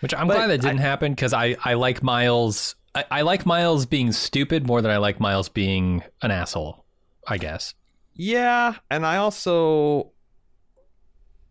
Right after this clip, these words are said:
Speaker 2: I, I, I think it's gonna be interesting if they do have, like, essentially a criminal, 'cause, like, the, the thing is, a criminal enterprise can work fine as long as there's no competition.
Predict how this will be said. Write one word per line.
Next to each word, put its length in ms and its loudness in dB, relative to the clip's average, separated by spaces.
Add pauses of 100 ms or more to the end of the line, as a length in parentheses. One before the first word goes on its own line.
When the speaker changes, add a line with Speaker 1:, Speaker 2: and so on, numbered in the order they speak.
(180)
Speaker 2:
I, 280 0
I, 80 2
I 40 2
think 160 -2
it's 80 -4
gonna 140 0
be 80 0
interesting 260 -2
if 120 -2
they 120 0
do 460 2
have, 300 -2
like, 460 0
essentially 640 -2
a 120 -4
criminal, 340 -2
'cause, 220 -2
like, 240 -2
the, 80 -2
the 180 -6
thing 240 0
is, 140 0
a 80 0
criminal 260 -2
enterprise 460 0
can 160 -4
work 200 0
fine 360 -2
as 100 -6
long 160 -2
as 60 -6
there's 120 -8
no 120 -4
competition. 720 -10